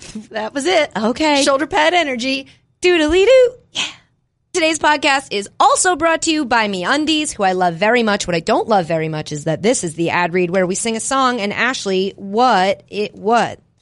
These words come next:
Speaker 2: Just what?
Speaker 1: I think, you know, as you said, our vibe has been a little off today.
Speaker 2: Yeah.
Speaker 1: So I think what we could do is rely on the hook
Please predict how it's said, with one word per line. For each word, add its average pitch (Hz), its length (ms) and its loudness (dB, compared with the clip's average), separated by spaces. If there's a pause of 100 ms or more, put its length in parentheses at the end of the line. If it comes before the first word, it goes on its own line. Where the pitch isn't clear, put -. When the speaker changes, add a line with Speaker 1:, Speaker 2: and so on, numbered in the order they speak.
Speaker 2:
Just - 180 -4
what? 156 300 -8 (180)
Speaker 1:
I 262 80 -4
think, 339 380 -10
you 269 80 -8
know, 247 160 -6
as 220 300 -6
you 226 60 -8
said, 208 340 -4
our 196 100 -6
vibe 196 300 -4
has 202 160 -8
been 190 160 -6
a 185 100 -8
little 185 300 -8
off 180 260 -10
today. 285 380 -4
Speaker 2:
Yeah. 185 320 -2 (120)
Speaker 1:
So - 160 -2
I 254 100 4
think 247 760 -6 (600)
what 226 120 0
we 233 120 -2
could 269 360 -6
do 175 420 -12 (140)
is 208 160 -8
rely 202 440 0
on 190 160 -4
the 185 100 -8
hook - 560 -4